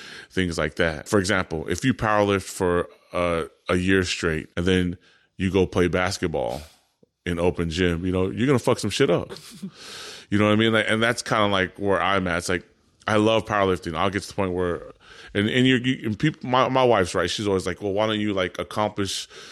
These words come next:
some big things and bigger things in powerlifting and then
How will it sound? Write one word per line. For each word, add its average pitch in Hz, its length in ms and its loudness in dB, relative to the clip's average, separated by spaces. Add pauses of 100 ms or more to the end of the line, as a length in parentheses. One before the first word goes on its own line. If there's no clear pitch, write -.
(140)
some 90 220 -2
big 104 240 4
things 90 260 -2
and 85 340 -8
bigger 101 300 2
things 90 320 -4
in 82 120 -6
powerlifting 87 600 -2
and 82 100 -4
then 82 360 -6